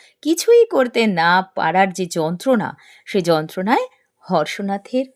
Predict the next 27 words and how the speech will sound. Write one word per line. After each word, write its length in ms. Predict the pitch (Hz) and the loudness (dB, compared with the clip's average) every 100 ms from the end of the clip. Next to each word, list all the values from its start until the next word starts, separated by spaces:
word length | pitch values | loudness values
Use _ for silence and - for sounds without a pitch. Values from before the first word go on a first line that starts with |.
| _ _ | _ _
কান্না 420 | - 135 139 147 175 | -14 -14 -16 -18 -18
পাচ্ছিল। 540 | - 123 - - - - _ _ _ _ _ _ _ _ _ _ _ - | -20 -20 -20 -18 -20 -20 _ _ _ _ _ _ _ _ _ _ _ -8
তোমরা 200 | 196 196 | -4 -4
বুঝেই 340 | 190 185 254 | -4 -2 -2
গেছো 400 | 233 196 226 233 - - - | 0 -2 -2 -4 -4 -14 -4
এই 140 | 190 | 2
আলোচ্য 340 | 180 190 202 233 | 2 2 -2 -2
অংশটা 580 | 214 214 233 240 240 247 _ _ _ | -2 -4 -2 2 0 -2 _ _ _
ঠিক 220 | - 214 | -8 -6
বইয়ের 360 | 175 190 220 240 240 _ | -2 0 2 0 -2 _
কোন 540 | 311 339 359 359 359 | -10 -6 -6 -6 -10
পৃষ্ঠা 580 | - _ - 196 - 202 | -16 _ -10 -10 -8 -10
থেকে 220 | 175 165 | -8 -10
নেওয়া 220 | 139 - | -10 -14
হয়েছে। 380 | 156 - - - - _ _ _ - | -14 -18 -20 -20 -20 _ _ _ -6
তোমরা 300 | 190 180 185 | -4 -4 -6
সেটা 260 | - 185 | -8 -8
পড়বে, 520 | 175 220 240 240 254 262 _ _ _ | -6 0 0 2 -2 -4 _ _ _
পড়তে 320 | 208 202 196 233 | -6 -6 -4 -4
পড়তে 340 | 233 220 233 | -4 -2 -2
যে 140 | 202 | 0
অংশ 300 | 196 175 175 | -2 -4 -6
দেখবে 380 | 214 202 190 208 | -6 -6 -4 -4
এই 440 | 220 175 180 175 180 | -4 -4 -6 -6 -8
অং-, 240 | 180 180 - | -8 -8 -10
রয়ে 340 | 170 175 214 | -8 -2 0
গেছে, 400 | 214 139 - 262 | 0 -2 -2 -4